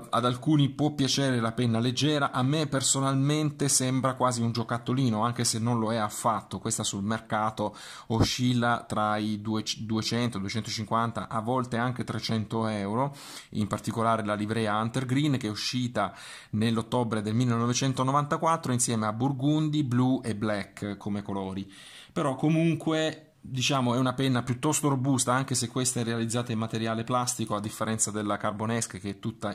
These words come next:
in materiale metallico. Il pennino è protetto, si asciuga poco, quindi non ho mai avuto problemi di false partenze. L'ho tenuta in rodaggio per un bel po', come in affidamento per un bel po'. Grazie, Domenico, per la pazienza che hai mostrato.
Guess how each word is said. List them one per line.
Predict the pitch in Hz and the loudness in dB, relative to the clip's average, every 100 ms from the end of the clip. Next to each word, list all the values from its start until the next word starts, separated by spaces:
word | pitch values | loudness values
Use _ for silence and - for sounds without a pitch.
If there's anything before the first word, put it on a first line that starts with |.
| 110 | -4
in | 107 101 101 | -4 -4 -4
materiale | 104 104 101 107 107 | -6 -6 -6 -4 -2
metallico. | 117 131 135 143 147 147 165 165 - - - - - - - - - _ | -2 0 0 2 0 0 -4 -6 -10 -16 -14 -16 -18 -20 -20 -20 -20 _
Il | - 117 127 123 | -2 2 4 4
pennino | 135 143 156 127 - | 2 2 2 2 0
è | 123 | -4
protetto, | 123 151 147 175 170 170 - 170 160 | 0 -2 0 -2 -2 -6 -6 -2 0
si | 151 139 | 0 0
asciuga | 127 127 117 117 110 107 104 | 0 -2 0 2 2 2 0
poco, | 110 107 - 156 | -2 -2 0 -2
quindi | 143 117 110 | 2 2 2
non | 110 | 0
ho | 110 | 2
mai | 120 120 | 2 2
avuto | 110 120 110 | 0 0 -2
problemi | 101 101 113 107 | -4 -4 -2 -2
di | 101 | -4
false | 107 110 - | -4 -4 -4
partenze. | 113 - 143 139 117 | -6 -4 -2 0 0
L'ho | 107 107 | -2 -2
tenuta | 113 113 113 107 - | -2 0 0 -2 -2
in | 104 | -4
rodaggio | 101 101 107 110 107 | -4 -2 -2 -2 -6
per | 95 104 | -6 -6
un | 104 | -4
bel | 104 101 | -4 -6
po', | 110 98 110 156 | -6 -4 -4 -6
come | - 104 98 95 95 92 110 | -6 -4 -4 -4 -4 -6 -6
in | 110 | -4
affidamento | 107 - 104 107 104 104 | -4 -4 -4 -4 -4 -6
per | 110 | -4
un | 101 | -4
bel | 104 | -4
po'. | 104 123 131 | -4 -4 -2
Grazie, | 107 110 - 104 | -2 -2 -2 -2
Domenico, | 104 107 104 101 | -4 -4 -6 -8
per | 98 | -8
la | 95 | -8
pazienza | 92 92 92 92 - 101 98 98 | -8 -6 -6 -6 -6 -6 -6 -8
che | 98 | -6
hai | 104 | -4
mostrato. | 123 - 147 170 175 190 185 | -4 -4 -2 -4 -2 -4 -4